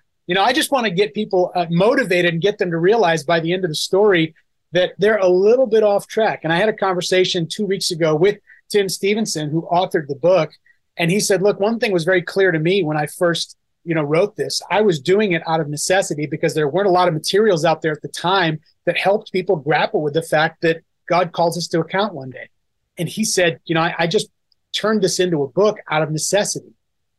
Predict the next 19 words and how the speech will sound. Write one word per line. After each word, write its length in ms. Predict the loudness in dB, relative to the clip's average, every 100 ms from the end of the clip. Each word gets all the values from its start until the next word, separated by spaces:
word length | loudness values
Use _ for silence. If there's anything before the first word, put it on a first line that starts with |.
| _ -6
And 180 | -6
Tim 340 | -4 -2 0 2
basically 440 | 2 0 0 -4
said 220 | 0 0
the 60 | 0
same 260 | 0 0 0
kind 160 | -2
of 100 | -2
thing. 180 | -2 0
Look, 160 | 0 0
we 140 | 2
all 240 | 4 4 4
realize 420 | 4 4 0 -2
by 160 | -2
the 120 | 0 0
end 120 | -2
of 60 |
the 40 | -4
story, 380 | -2 2 0